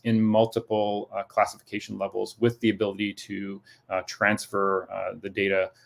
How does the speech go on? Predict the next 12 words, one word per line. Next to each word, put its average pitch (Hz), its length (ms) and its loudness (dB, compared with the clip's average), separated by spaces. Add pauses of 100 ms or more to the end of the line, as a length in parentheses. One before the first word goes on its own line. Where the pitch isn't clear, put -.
(100)
uh, 95 40 -4
between 107 440 0
those, 95 400 -4
uh, 95 180 -14
environments. 95 680 -8 (4000)
Uh, 110 160 2
so 123 300 6
this 151 260 6
is, 135 420 6
I'll 113 240 4
just - 200 -2
go 139 400 6